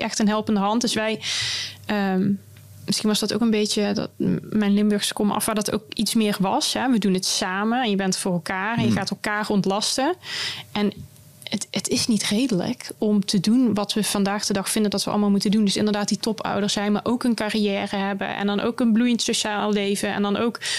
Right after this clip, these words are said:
Speaker 1: die hele morning routine. En we moeten nog sporten en weet ik veel. Hoe dan?
Speaker 2: Hmm.
Speaker 1: Dat kan bijna niet als je dat allemaal alleen moet fixen.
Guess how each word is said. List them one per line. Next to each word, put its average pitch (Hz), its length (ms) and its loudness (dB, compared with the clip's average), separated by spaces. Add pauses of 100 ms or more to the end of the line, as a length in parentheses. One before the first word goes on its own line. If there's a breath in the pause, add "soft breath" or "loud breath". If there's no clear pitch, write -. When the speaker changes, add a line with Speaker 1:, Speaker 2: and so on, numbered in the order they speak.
(220 loud breath)
Speaker 1:
die 202 120 4
hele 247 240 2
morning 233 380 4
routine. 220 420 2
En 220 100 2
we 214 60 2
moeten 220 200 2
nog 214 120 0
sporten 220 380 0
en 208 60 2
weet 208 140 0
ik - 120 -2
veel. - 120 -4 (320 loud breath)
Hoe 349 180 4
dan? 214 320 -2 (180)
Speaker 2:
Hmm. - 180 2
Speaker 1:
Dat 185 160 2
kan 403 260 4
bijna 190 280 2
niet 190 240 2
als - 140 -2
je 214 60 0
dat 185 140 -2
allemaal 190 360 0
alleen 190 260 0
moet 190 140 2
fixen. - 460 -4